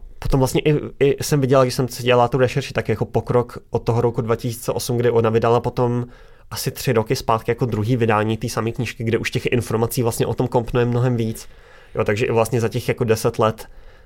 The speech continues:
eh, najednou jako byla schopná jako n-, toho najít jako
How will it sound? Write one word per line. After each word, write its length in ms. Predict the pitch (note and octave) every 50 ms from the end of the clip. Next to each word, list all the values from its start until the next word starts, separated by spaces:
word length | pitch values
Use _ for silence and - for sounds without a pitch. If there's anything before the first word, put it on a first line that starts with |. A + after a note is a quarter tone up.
| - - - - -
eh, 200 | A2+ A2+ A2+ A2+
najednou 320 | A2 A2 G#2+ A2 A2+ A#2 A#2
jako 180 | A2+ - A#2
byla 160 | G#2+ A#2 A#2
schopná 340 | A2+ - - - - A#2 A2+
jako 140 | A2+ A2+ B2+
n-, 140 | B2 A#2+ - - - - - -
toho 200 | - A#2 A#2+ A#2
najít 280 | A2+ A2+ A2+ A2+ -
jako 320 | B2 - - A#2+ A#2 -